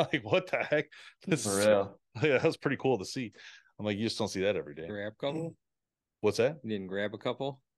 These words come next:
Speaker 3: Or is that illegal?
Speaker 1: Uh, I don't know.
Speaker 3: <laughs>
Speaker 1: Yeah, I got, the kids got yelled at, and did I tell you that? They got yelled at in, uh, was that in Maine? Yeah, I think we were, I think we were in Acadia. Yeah, we were in Acadia.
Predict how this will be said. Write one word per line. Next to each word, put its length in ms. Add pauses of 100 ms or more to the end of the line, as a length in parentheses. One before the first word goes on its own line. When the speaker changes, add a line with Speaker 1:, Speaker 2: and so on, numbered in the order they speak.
(160)
Speaker 3:
Or 60
is 80
that 120
illegal? 380
Speaker 1:
Uh, 60
I 400
don't 160
know. 440
Speaker 3:
<laughs> 220
Speaker 1:
Yeah, 100
I 40
got, 280 (260)
the 120
kids 260
got 160
yelled 280
at, 180
and 260 (300)
did 300
I 80
tell 140
you 80
that? 200
They 100
got 100
yelled 220
at 160
in, 160
uh, 340
was 100
that 100
in 140
Maine? 380 (1500)
Yeah, 160
I 40
think 160
we 100
were, 140 (120)
I 80
think 140
we 60
were 180
in 280
Acadia. 680 (420)
Yeah, 160
we 120
were 60
in 60
Acadia. 500